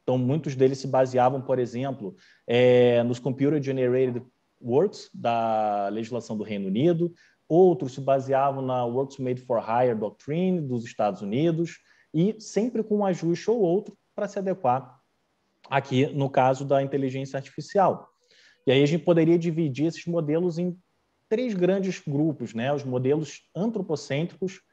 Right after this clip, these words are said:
que eles buscam atribuir a autoria ou a titularidade a um ser humano. Então, por exemplo, no caso das obras derivadas, no caso do autor da base de dados, tem gente que entende que esse cara é tão determinante pra aquele resultado, porque se não fosse aquela base de dados, não teria aquele resultado,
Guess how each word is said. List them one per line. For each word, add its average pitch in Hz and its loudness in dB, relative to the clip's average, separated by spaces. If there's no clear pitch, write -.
que - 2
eles 139 4
buscam 165 2
atribuir 135 2
a 120 2
autoria 131 2
ou 135 0
a 120 -6
titularidade 123 -2
a 117 -2
um 117 -6
ser 156 -4
humano. 139 -4
Então, 127 2
por 143 4
exemplo, 127 2
no 135 0
caso 139 2
das 127 0
obras 123 -2
derivadas, 117 -2
no 117 -6
caso 139 -2
do 147 -2
autor 143 -2
da 143 0
base 135 0
de 135 -10
dados, 117 -6
tem 139 -4
gente 151 -2
que 214 -4
entende 185 -2
que 160 -4
esse 190 -4
cara 135 2
é 120 0
tão 262 -4
determinante 165 -4
pra 123 -6
aquele 117 -4
resultado, 113 -2
porque - -4
se 131 -8
não 139 0
fosse 190 -6
aquela 139 0
base 123 2
de 123 -6
dados, 107 0
não 151 -2
teria 151 0
aquele 175 -2
resultado, 117 -4